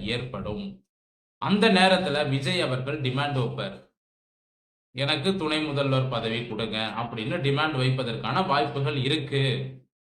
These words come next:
ஏன்னா விஜய் அவர்கள் அதை நோக்கி தான் போயிட்டு இருக்காரு. ஆனா விஜய் அவர்களுக்கு அரசியல் தெரியாது அப்படிங்கிறது ஒரு பக்கம் இருந்தாலும், அது புது கட்சி,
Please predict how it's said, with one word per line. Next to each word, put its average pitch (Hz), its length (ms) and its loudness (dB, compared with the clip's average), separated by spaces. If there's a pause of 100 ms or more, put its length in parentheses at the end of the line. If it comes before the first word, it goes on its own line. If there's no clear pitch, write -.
(300)
ஏன்னா 196 160 2 (100)
விஜய் 180 280 4
அவர்கள் 190 380 6
அதை 139 240 4
நோக்கி 151 320 0
தான் 160 220 -4
போயிட்டு 143 280 -2
இருக்காரு. 123 400 0 (320)
ஆனா 247 200 6
விஜய் 208 340 2
அவர்களுக்கு 202 540 2
அரசியல் 208 540 4
தெரியாது 175 560 4 (120)
அப்படிங்கிறது 160 560 0
ஒரு 143 160 0
பக்கம் 143 300 -2
இருந்தாலும், 143 460 2
அது 190 160 4 (120)
புது 190 280 0
கட்சி, 180 460 0